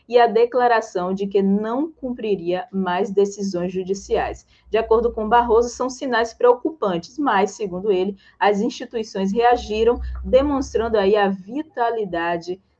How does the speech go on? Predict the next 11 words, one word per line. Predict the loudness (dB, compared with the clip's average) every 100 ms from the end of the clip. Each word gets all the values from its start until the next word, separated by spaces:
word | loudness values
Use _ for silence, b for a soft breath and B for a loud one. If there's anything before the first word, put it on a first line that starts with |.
| _
da | -2 0 0 -6
democracia. | -4 0 0 0 -2 -2 -2 -2 -4 -4 -14 -10 -10
Será, | 0 2 2 0 -2
Mauro? | -4 -4 -8
Será | -10 -8 -2 -2
que | -2 -6
não | -6 -4 -6
existe | -6 -6 -8 -6
mesmo | -2 0 0
essa | -4 -6 -10
ameaça? | -6 -6 -6 -8 -16